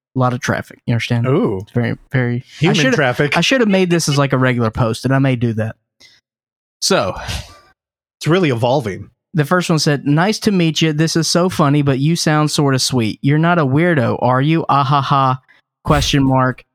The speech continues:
Speaker 1: equal sign P." Meaning, like, the eyes and the tongue out.
Speaker 2: Oh.
Speaker 1: You understand? And I said, "I don't think I'm a weirdo, but I do have three warrants out for my arrest.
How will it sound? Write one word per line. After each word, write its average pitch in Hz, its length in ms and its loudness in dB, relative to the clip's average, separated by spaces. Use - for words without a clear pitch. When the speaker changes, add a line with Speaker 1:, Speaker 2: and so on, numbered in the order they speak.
Speaker 1:
equal 147 320 2
sign 127 400 0
P." - 420 -2
Meaning, 127 580 0
like, 117 400 -2
the 143 160 -2
eyes 120 340 0
and 117 120 0
the 107 60 -2
tongue 120 300 0
out. 123 160 -2
Speaker 2:
Oh. 120 640 -2
Speaker 1:
You 120 80 0
understand? 120 320 -2
And 127 100 2
I 131 80 2
said, 135 240 -2
"I 180 160 2
don't 262 160 2
think 170 160 0
I'm 143 140 4
a 123 60 2
weirdo, 117 520 2
but 147 100 2
I 147 120 2
do 185 160 0
have 190 240 0
three 180 260 2
warrants 160 480 2
out 135 160 0
for 143 100 0
my 127 220 4
arrest. 117 560 -2